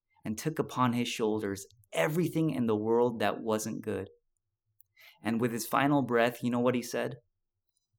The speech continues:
"It is finished." It is finished. And in the same way God looked upon his work and saw that it was good, today as the people of God,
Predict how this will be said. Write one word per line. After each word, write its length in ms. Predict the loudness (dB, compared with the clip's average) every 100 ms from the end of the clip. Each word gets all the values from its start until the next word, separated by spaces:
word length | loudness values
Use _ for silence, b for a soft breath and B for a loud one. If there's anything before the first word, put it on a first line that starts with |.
| _ _ -8
"It 200 | -8 -6
is 260 | -12 -12 -14 -10
finished." 560 | -8 -8 -14 -20 -20 _ _ _ _ _ _ _ _ _ _ _ _ _ _ _ -12
It 120 | -8
is 140 | -8
finished. 540 | -6 -6 -8 -12 -20 _ _ _ _ _ _ _ _ _ _ _ _ _ _ _ b b b
And 160 | 0 4
in 100 | 4
the 60 |
same 460 | 2 4 4 6 6
way 280 | 6 6 4
God 400 | 2 6 6 6
looked 280 | 0 -2 -6
upon 340 | -2 0 2
his 140 | 0
work 400 | -4 0 0 -2
and 140 | -8 -8
saw 340 | -4 0 0
that 160 | 0 -2
it 100 | -4
was 220 | -6 -8
good, 400 | -4 -4 -4 -8 _ _ _ _ _ _ _ _ _ _ _ _
today 460 | -10 0 4 6 4
as 100 | 2
the 100 | -4
people 520 | -10 -8 -8 -4 -2
of 140 | -2 0
God, 400 | 2 2 2